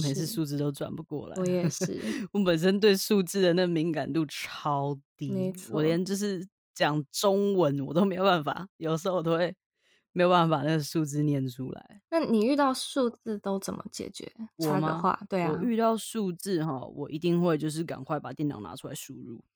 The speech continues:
Speaker 2: 哦。
Speaker 1: 就是任何的电子产品啊，就是现在都很发达了嘛，
Speaker 2: 嗯。
Speaker 1: 你随便一个网站的那个，可能它有一个小 tool，你把它打开，它就会直接告诉你那个怎么讲。
Speaker 2: 哦，
Speaker 1: 所以我觉得善用工具还是很重要的，
Speaker 2: 对。
Speaker 1: 因为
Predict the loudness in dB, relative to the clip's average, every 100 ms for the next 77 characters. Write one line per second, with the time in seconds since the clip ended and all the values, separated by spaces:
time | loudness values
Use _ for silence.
0 | _ -4 -2 0 0 -2 -2 -2 -4 -6
1 | -10 -14 _ -6 0 4 6 6 6 6
2 | 4 4 2 2 0 -4 -2 -2 -2 -4
3 | -6 -10 -12 -20 -12 -8 -4 -4 -4 -4
4 | -2 0 2 2 0 -2 -4 -4 -6 -8
5 | -10 -6 -4 -4 -6 -10 -2 0 0 -2
6 | -8 -10 -4 -2 -2 0 -2 -2 -8 -10
7 | -4 -2 -2 -6 -12 -10 -8 -10 -10 -6
8 | -4 -4 -4 -6 -8 -12 -12 -6 -4 -4
9 | -4 -4 -6 -10 -10 -8 -4 -4 -4 -4
10 | -4 -4 -6 -6 -6 -8 -10 -20 _ -20
11 | -20 _ _ -4 -2 -2 -2 0 2 4
12 | 2 2 2 2 2 2 2 2 2 2
13 | 2 0 0 0 2 0 -2 0 2 0